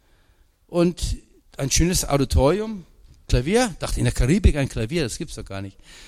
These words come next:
Nicht ein E-Klavier, ein richtiges Klavier. Da war ganz stolz drauf, der Leiter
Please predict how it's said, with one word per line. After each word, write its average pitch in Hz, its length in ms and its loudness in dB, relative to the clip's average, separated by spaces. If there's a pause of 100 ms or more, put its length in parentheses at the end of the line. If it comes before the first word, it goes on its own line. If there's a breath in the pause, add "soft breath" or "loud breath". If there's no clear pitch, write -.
(140 loud breath)
Nicht 151 160 0
ein 131 100 -2
E-Klavier, 139 340 0
ein 107 60 -2
richtiges 143 380 -4
Klavier. 143 480 -4 (260 soft breath)
Da 127 80 -10
war 131 120 -6
ganz 131 180 -6
stolz 156 400 -4
drauf, 165 340 4
der 131 120 2
Leiter 147 440 4